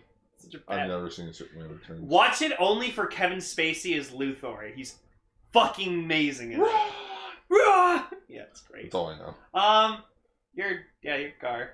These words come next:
Speaker 1: Hi.
Speaker 2: Oh, oh yeah, I am your co-,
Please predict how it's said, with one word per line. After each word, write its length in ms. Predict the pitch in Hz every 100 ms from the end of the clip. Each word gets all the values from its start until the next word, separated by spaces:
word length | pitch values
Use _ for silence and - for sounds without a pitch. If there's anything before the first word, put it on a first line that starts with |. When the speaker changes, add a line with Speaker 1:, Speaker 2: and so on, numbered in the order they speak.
| -
Speaker 1:
Hi. 120 | 131
Speaker 2:
Oh, 220 | 156 175
oh 80 | 165
yeah, 140 | 170 151
I 220 | 147 185
am 200 | 208 165
your 380 | 143 127 104 - _ _ _ _ _ _ _ - _ _ - - -
co-, 500 | 110 123 156 170